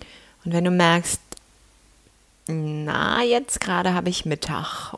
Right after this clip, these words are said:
oder noch Office oder ist blöd, weil in Bahn, dann stopp einfach hier und vielleicht heute Abend oder morgen früh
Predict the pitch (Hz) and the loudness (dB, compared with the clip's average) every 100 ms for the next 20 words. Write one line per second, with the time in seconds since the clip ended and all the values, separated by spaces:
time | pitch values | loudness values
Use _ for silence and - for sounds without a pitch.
0 | - 214 220 185 175 165 170 175 180 208 | -4 0 2 4 4 2 0 -6 -12 -18
1 | _ - 202 202 202 202 196 196 - - | _ -12 -6 -2 0 0 4 2 4 2
2 | - - 175 - - - 196 190 170 147 | 2 -4 -2 -2 -4 -2 2 4 6 4
3 | - 190 - _ _ - - - - - | 0 -6 -14 _ _ -20 -20 -20 -20 -20
4 | - _ _ 196 - - 196 202 208 180 | -20 _ _ 0 2 6 8 8 6 6
5 | 180 175 151 127 127 165 - - - - | 6 6 8 6 4 -2 -10 -14 -16 -20
6 | _ _ - - - - _ 165 160 165 | _ _ -20 -20 -20 -20 _ 0 2 4
7 | 185 185 - 170 175 165 - 196 226 190 | 4 4 4 2 0 -2 -2 0 2 0
8 | 165 - - 240 233 190 175 156 160 170 | -2 -4 0 0 0 -2 0 -2 0 0
9 | 190 175 165 - 147 151 143 156 170 190 | 0 -2 -4 -6 -4 -2 -2 -4 -8 -10
10 | 170 165 160 165 - - 185 185 | -2 0 0 -2 -6 -2 0 0